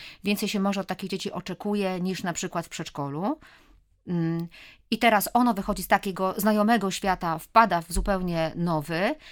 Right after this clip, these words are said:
ale rodzic też. Nagle to, y, życie rodzinne trzeba troszkę przeorganizować.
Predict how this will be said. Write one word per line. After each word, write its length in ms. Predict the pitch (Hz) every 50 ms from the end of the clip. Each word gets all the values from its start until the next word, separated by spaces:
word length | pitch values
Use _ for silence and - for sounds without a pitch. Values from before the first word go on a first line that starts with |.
| - - -
ale 220 | 147 156 156 160
rodzic 360 | 175 202 226 226 226 - -
też. 480 | - 208 185 151 139 - - - - - - - - - - - - - - - -
Nagle 400 | - 160 185 202 202 196 185 170
to, 420 | 170 - - 226 220 208 196 190 - - 180 180 175 175 170 170 165 160 165 156 147
y, 40 | 180
życie 300 | - 214 220 214 - 185
rodzinne 400 | 175 185 175 156 196 190 175 165
trzeba 280 | - - 185 170 170 165
troszkę 320 | - - 190 - - 165
przeorganizować. 1160 | - - - 165 165 170 160 160 151 156 156 151 156 135 127 131 135 139 180 240 - - -